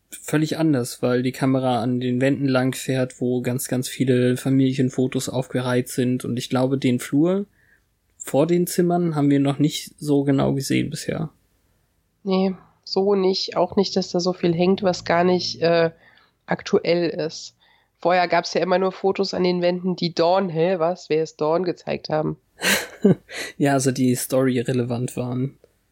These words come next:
Speaker 2: Mhm.
Speaker 1: Und das ist jetzt eine Betrachtung eben der durchaus längeren Vergangenheit, die jetzt endete und, wie gesagt,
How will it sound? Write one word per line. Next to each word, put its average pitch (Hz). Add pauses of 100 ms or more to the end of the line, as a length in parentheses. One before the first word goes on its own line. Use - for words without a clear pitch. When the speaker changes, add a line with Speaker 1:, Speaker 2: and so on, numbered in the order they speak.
(360)
Speaker 2:
Mhm. 160 (1700)
Speaker 1:
Und 135
das 127
ist 135
jetzt 131 (120)
eine 131
Betrachtung 131 (120)
eben 131
der 127 (600)
durchaus 135
längeren 131
Vergangenheit, 135
die 127
jetzt -
endete 139
und, - (200)
wie 131
gesagt, 127